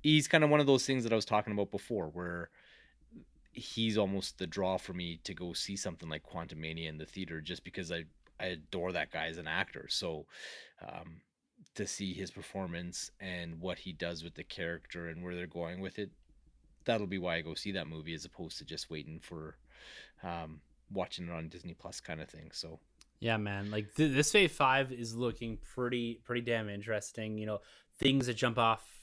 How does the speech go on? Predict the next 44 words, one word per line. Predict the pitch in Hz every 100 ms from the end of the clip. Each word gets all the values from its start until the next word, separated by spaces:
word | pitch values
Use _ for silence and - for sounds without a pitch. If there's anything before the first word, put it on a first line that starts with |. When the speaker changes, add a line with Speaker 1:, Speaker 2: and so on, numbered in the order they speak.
| - -
Speaker 2:
the, | 107
the | 104
page | 98 117 104 -
to |
me: | 113
Guardians | 104 104 104 98
of |
the |
Galaxy | 107 98 107
Volume | 101 95 92
Three. | - 110 107 104 - _ _
I | 95
love | 107 101 107 107 107 98
what | 107
James | - 101 101
Gunn | 101
has | 95
put | - 107
to |
screen | - 117 113
Speaker 1:
Mm-hmm. | 104
Speaker 2:
here, | 107
and | 101 98 - - _
by | 117 107
the |
sounds | 92 - 123 147 139
of | 123
it | 127 120
and | 110
the |
way | 113 117
the | 104
actors | 101 120 - 120 110 -
were | 101
very | 92 110 110
emotional | 107 104 101 104
on | 95
stage | - 101 101 107
about | 104 101 98 - - _ _ -
this | 123 -
being | 110 113 113 110 113 -
an | 117 -
end | 127 139 147 139 131 -
to | - 120 117 113 113